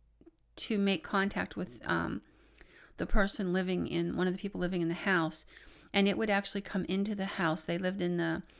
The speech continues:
it was a great big house and it had a big basement and it was above ground. And, um, so it had a set of, uh, French doors that you could go in and out from the basement level.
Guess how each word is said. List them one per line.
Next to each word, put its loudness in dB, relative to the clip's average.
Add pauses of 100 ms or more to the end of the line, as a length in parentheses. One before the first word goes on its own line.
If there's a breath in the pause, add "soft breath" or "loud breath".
(160 loud breath)
it -10
was 0
a 0
great 6
big -2
house 4
and -2
it -2
had 0
a -2
big -4
basement -2
and -2
it -2
was -4
above -2
ground. 0 (1160)
And, 2
um, 4 (720 loud breath)
so 2
it 2
had 2
a 0
set 0
of, -2
uh, 0 (840 soft breath)
French 2
doors 0 (160)
that -4 (400)
you 0
could -6
go 0
in 2
and 2
out 2
from -4
the 0
basement -4
level. -2